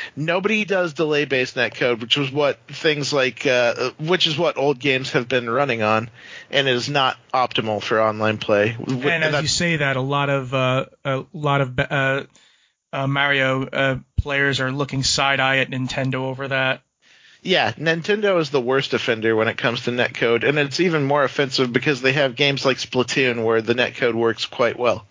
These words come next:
Speaker 1: Um, but, like, ever since Guilty Gear Strive came out,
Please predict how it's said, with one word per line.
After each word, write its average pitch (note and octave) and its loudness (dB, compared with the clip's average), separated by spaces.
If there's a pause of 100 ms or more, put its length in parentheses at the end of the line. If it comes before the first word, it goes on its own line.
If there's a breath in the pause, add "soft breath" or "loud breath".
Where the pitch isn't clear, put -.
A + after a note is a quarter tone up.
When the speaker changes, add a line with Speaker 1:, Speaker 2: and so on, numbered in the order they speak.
(1000 loud breath)
Speaker 1:
Um, A#2+ 0 (840)
but, C#3 -2
like, C#3+ -2 (760)
ever F#3 2
since A3 -6
Guilty G3 -2
Gear D#3 2
Strive C#3 2
came B2+ 0
out, A2+ 2